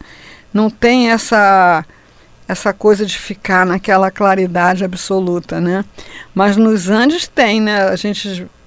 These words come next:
vê as imagens, as fotos, né? É aquela montanha pra cima, exatamente a mesma montanha pra baixo, né? Aquele espelho perfeito.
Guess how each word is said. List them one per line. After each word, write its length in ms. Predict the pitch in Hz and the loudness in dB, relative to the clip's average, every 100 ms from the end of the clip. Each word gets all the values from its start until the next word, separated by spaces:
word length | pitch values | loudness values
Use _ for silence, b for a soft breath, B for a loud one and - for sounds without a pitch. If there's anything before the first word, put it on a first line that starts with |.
| - | -16
vê 420 | 170 175 208 233 233 B B B - | -10 0 4 4 0 B B B -2
as 220 | 202 190 | -2 0
imagens, 640 | 196 185 202 226 202 180 | 0 2 2 2 -2 -6
as 120 | 185 | -6
fotos, 600 | - - 240 277 - 185 | -8 2 4 4 0 -4
né? 200 | 226 302 - - - - - - | -4 -4 -8 -20 -20 -20 -12 -4
É 80 | |
aquela 340 | 185 - 220 226 | -2 2 4 6
montanha 500 | 226 214 226 240 226 | 4 2 0 2 2
pra 220 | 226 226 | 2 0
cima, 580 | - - 233 247 294 339 | -2 -6 -2 -2 0 -2
exatamente 880 | 269 208 226 285 - 330 294 302 254 | -2 -2 -4 -4 -4 -2 -2 -2 -2
a 60 | |
mesma 300 | 233 254 262 | 0 2 2
montanha 500 | 247 220 - 220 233 | 2 0 -2 -4 -4
pra 160 | 247 233 | 0 0
baixo, 480 | 180 185 214 - 220 | 2 2 2 0 -2
né? 120 | 214 | -4
Aquele 260 | 214 208 | -2 -4
espelho 500 | 202 - - 196 208 | -4 -10 -6 -4 -4
perfeito. 720 | - 185 - - 190 202 - | -6 -12 -12 -10 -8 -8 -12